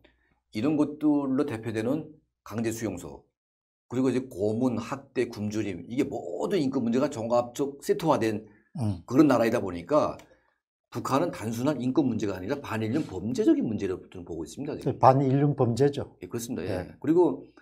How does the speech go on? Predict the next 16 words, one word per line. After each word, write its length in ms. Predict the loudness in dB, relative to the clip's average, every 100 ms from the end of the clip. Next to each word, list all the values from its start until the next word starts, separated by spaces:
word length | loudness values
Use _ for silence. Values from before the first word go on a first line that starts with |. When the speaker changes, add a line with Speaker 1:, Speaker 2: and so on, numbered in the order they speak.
| _ _ _ _ _
Speaker 1:
그 260 | 0 0 2
인류가 380 | 2 6 8 8
이제 180 | 6 2
히틀러의 400 | 0 2 4 6
아우슈비츠 460 | 2 -2 -6 -6
이후에 320 | -6 -4 -2
합의한 380 | -2 -2 -2 -2
것이 480 | -4 -2 -2 -2 -6 -20 _ _ _ _ -10
다시는 460 | -6 0 0 0
이런 240 | 0 0 0
수용소를 440 | 2 2 2 -2
우리가 180 | 0 -2
허용할 280 | 2 2 2
수 100 | -2
없다. 360 | -2 -4 -4 -10 _
응? 100 | -18